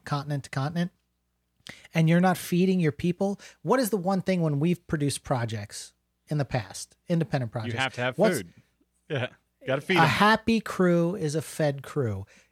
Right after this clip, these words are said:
Speaker 1: You
Speaker 2: Yeah.
Speaker 1: wanna make your ca-, you make sure you have hot coffee available twenty-four seven. You,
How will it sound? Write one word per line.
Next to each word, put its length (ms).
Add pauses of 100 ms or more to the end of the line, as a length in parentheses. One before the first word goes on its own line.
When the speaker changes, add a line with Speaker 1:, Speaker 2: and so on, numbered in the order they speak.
Speaker 1:
You 200
Speaker 2:
Yeah. 100
Speaker 1:
wanna 200
make 280
your 80
ca-, 220
you 140
make 240
sure 180
you 100
have 240
hot 240
coffee 440
available 480
twenty-four 420
seven. 240
You, 100